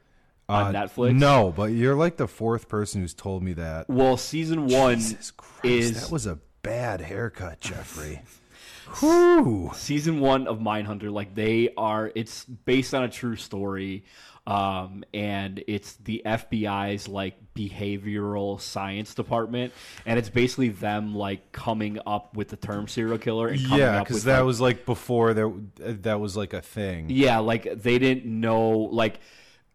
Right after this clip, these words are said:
Speaker 1: they didn't know that there could be a profile for a serial killer. Like, they just, like, when people just kept dying, they're like, "I don't know how they keep all getting choked out the same way."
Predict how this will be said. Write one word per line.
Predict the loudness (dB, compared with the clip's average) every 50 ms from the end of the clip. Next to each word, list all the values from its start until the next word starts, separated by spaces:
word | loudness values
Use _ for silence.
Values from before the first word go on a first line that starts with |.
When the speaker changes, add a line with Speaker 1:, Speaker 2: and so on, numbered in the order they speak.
| _ _ _ -8
Speaker 1:
they | 0 2 4 4
didn't | 4 4 6
know | 6 6
that | 6 6 4
there | 0 0
could | 0 -2 0
be | 0 0
a | 0
profile | -2 -6 -2 2 2 2 2 0 -4 -4 -4 -4 -6 -6
for | -6 -6 -4 -4
a | -4 -6
serial | -6 -4 -4 -4 -4 -6 -8
killer. | -10 -10 -10 -10 -8 -8
Like, | -6 -6 -6 -6 -2
they | -2 -2 -2
just, | -2 -4 -6 -4
like, | -6 -6 -6 -6
when | -8 -8 -8
people | -4 -4 -4 -4 -4 -8
just | -8 -4
kept | -4 -4 -4 -2
dying, | -2 -2 0 0 0 0 -4 -6
they're | -8 -8 -8
like, | -8 -8 -8 -6
"I | -4 -2 -2 0 -2 -2
don't | -4 -4
know | -2 0 2 2 4
how | 4 2 2 0
they | -2 -4
keep | -4 -6 -10 -10 -10 _ _ -4
all | 0 2 4 4 4
getting | 4 2 2 2 0 -4
choked | -2 0 0 0 0 0 0
out | 0 0 0 -2
the | -6 -10
same | -6 -4 -2 -2 -2 -2
way." | -2 -2 -2 -2 -4 -8 -10 -12